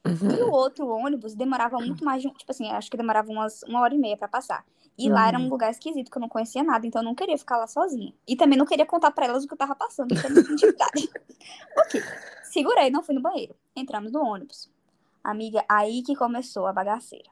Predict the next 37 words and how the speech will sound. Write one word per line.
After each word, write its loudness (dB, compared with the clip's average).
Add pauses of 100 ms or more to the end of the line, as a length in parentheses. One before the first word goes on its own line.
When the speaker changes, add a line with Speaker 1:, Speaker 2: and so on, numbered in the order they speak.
(140)
Speaker 1:
O 0
Speaker 2:
Eu -2
Speaker 1:
terror. 6
Speaker 2:
sentada 6
nesse -2
ônibus -4 (500)
e 6
me 6
arrepiando 0
da -2
Speaker 1:
E -6
Speaker 2:
cabeça 6
aos 2
Speaker 1:
arrepio, -2
Speaker 2:
pés. 0
Speaker 1:
meu -4
Deus, 2
o 2
arrepio, 2
véi. 4 (220)
O 6 (240)
tal 2
do -6
arrepio. -8 (440)
Speaker 2:
E 0
aí, 2
arrepiando 2
da 0
cabeça -2
da-, -2 (220)
aos 2
pés. -6 (160)
E -4 (1300)
teve -2
um -2
momento -8
lá -2